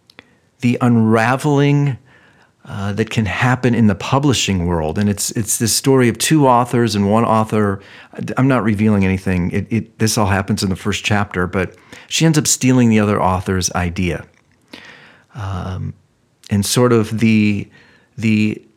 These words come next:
the thread unspools, of course, as, as the story is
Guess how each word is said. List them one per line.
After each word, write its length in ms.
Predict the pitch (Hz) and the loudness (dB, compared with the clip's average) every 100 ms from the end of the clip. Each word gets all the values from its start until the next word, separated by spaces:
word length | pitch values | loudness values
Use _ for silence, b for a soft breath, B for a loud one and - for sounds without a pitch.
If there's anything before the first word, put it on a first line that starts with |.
| _ _ _ _ - | _ _ _ _ -12
the 140 | 107 | -8
thread 500 | 101 - 113 127 113 - | -8 -8 0 2 2 0
unspools, 840 | 117 110 - - 156 151 117 104 | 0 0 0 -2 0 2 2 2
of 120 | 107 | -4
course, 420 | - 113 107 98 | -2 0 2 0
as, 380 | - 104 101 104 | -2 -2 -2 -4
as 260 | - 101 101 | -4 -4 -2
the 80 | 117 | -4
story 480 | - 127 117 113 104 | -2 0 2 2 2
is 280 | 95 - | 0 -4